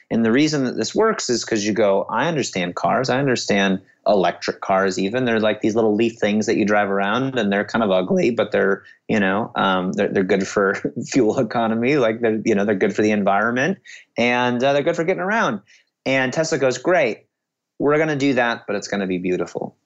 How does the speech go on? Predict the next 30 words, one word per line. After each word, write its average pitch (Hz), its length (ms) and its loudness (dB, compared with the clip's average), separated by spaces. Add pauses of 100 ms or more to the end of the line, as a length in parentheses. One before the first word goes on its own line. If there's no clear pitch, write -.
(120)
It's - 140 -4
gonna 104 160 2
be 95 120 4
amazing. 90 580 -2
It's 98 120 -4
gonna, 98 280 2
it's 92 120 -2
gonna 110 160 2
be 95 240 4
a 87 80 0
luxury." 98 880 0 (120)
This 151 100 -2
has 170 100 2
really 139 180 4
n-, 90 180 -2
never 101 160 0
been 90 120 -4
done 107 120 0
before. 147 160 -2
It's - 80 -8
gonna 104 160 0
be 98 100 2
a 92 80 2
luxury, 92 760 2 (300)
you 98 160 -2
know, 98 360 -2
electric 87 460 0
car, - 420 -4 (120)
right? 101 320 -2 (400)
And 120 580 0